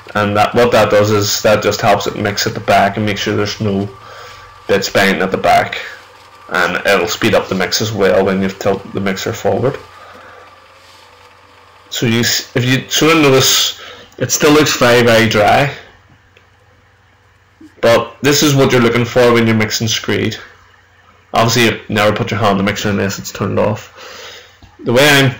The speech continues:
compressing it, when it's compact, it should bind together like this, and that means that it's ready. That actually is a ready mix. It's damp enough, you can see it's staying together, and when that's compressed down and compacted and worked in,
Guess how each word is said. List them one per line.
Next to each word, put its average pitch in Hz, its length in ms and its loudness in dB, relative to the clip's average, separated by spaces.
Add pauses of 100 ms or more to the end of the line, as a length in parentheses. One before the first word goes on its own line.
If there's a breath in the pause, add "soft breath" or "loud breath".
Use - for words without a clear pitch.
compressing 120 640 2
it, 147 160 0 (140)
when 120 120 2
it's 110 120 0
compact, 123 600 0
it 131 120 -2
should 113 260 0
bind 107 340 2
together 107 360 4
like 107 160 2
this, 104 300 0
and 113 160 0
that 123 160 4
means 117 280 2
that 110 140 4
it's 110 200 -2
ready. 110 360 2 (720 soft breath)
That 123 160 4
actually 120 480 2
is 113 200 4
a 110 60 2
ready 104 320 4
mix. - 600 -2 (480 loud breath)
It's 101 320 -2
damp 120 260 2
enough, 123 560 0 (160)
you 113 120 -2
can 110 80 -2
see 120 260 2
it's 107 200 2
staying 110 380 2
together, 107 400 2
and 107 100 0
when 110 120 2
that's 123 240 0
compressed 110 680 0
down 101 200 0
and 104 120 -4
compacted 110 640 -2 (520 loud breath)
and 104 200 -2
worked 123 280 2
in, 117 260 4